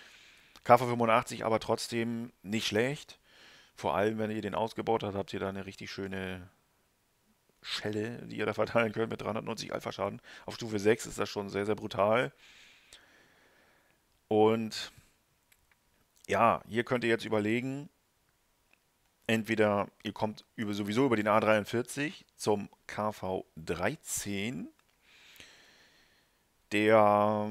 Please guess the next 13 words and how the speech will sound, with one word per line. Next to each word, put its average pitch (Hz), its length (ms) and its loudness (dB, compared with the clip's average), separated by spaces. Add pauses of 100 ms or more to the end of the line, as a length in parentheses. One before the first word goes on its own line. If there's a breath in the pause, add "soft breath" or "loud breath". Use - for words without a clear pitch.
(1200 loud breath)
ja, 98 240 -6
ich 113 100 -12
sag 120 160 0
mal, 127 120 0
er 123 60 2
ist 110 60 -6
solide, 110 580 -2 (100)
ist - 140 -8
wie 123 80 0
ein 101 120 0
Medium, 131 500 -6 (840 loud breath)
solider 110 500 0
Medium. 113 600 -4